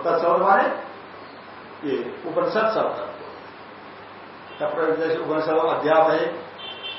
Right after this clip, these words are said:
इत्यादि बोलते हैं, अध्यापयाम हो जाता है, उसके लिए है, विद्या के लिए है,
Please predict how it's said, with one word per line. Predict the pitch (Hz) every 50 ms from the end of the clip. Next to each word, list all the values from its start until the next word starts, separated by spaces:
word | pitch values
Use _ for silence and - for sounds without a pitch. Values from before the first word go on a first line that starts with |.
| - - -
इत्यादि | - - - 156 151 151 147 147 151
बोलते | 151 147 139 - 156
हैं, | 139 139 139 - - - - - - 139
अध्यापयाम | 139 135 143 151 160 160 165 156 160 160 165 165 160 160 - 202 - - - - - - - - -
हो | 175 196
जाता | - 226 226 220 214 202 180
है, | 185 180 - - -
उसके | 175 170 180 185 202
लिए | 196 202 208 214 190
है, | - 185 180 - -
विद्या | 151 147 - 190 185 185
के | 185 190
लिए | 190 196 196 190
है, | 175 175 190